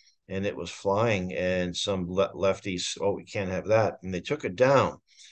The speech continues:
And, uh, I, I just heard that Liberty Counsel might, is looking into the case, and they might just take it. So, uh, it's just great. Oh, by the way, I wanna mention too that in,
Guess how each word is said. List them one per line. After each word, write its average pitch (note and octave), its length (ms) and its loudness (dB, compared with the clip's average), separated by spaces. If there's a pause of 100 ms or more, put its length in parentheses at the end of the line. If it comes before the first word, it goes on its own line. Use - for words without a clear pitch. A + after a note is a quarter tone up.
(320)
And, G2+ 500 2
uh, D#2 320 -4
I, - 20 -4
I A2 320 -10
just - 220 -4
heard G#2+ 140 0
that C3 120 0
Liberty D3+ 320 0
Counsel C3 500 2
might, G#2+ 400 0 (160)
is G#2+ 300 -6
looking C3+ 300 0
into A#2+ 200 0
the G2 140 -2
case, F#2+ 320 -2
and G2 100 -4
they G2 80 -2
might G2+ 260 -2
just - 280 -8
take F#2 240 -4
it. - 120 -18
So, F2+ 340 0 (480)
uh, F2+ 260 2
it's B2+ 180 4
just - 220 4
great. B2 180 10
Oh, C#3 140 12
by C#3 160 10
the B2+ 60 10
way, B2+ 80 10
I - 20 10
wanna C3+ 220 8
mention B2 280 2
too C#3 180 -4
that A#2 240 4
in, A2 200 -2